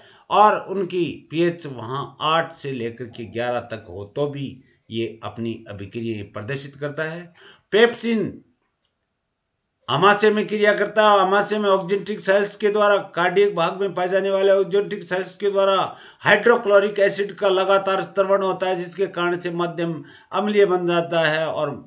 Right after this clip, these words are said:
पीएच लगभग दो बन जाती है। तो वन पॉइंट फ़ाइव से दो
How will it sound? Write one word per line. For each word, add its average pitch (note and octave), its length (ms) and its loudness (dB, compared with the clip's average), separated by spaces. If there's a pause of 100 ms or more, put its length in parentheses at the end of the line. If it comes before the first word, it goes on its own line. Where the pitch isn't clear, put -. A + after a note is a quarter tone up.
पीएच E3+ 320 -2
लगभग D3 480 -4
दो E3 160 0
बन E3 180 -4
जाती C3 340 -6
है। A2+ 220 -10 (480)
तो D3+ 100 0 (140)
वन G3+ 200 0
पॉइंट D#3+ 340 -2
फ़ाइव D#3+ 240 0
से D#3 220 -8
दो C#3 240 -2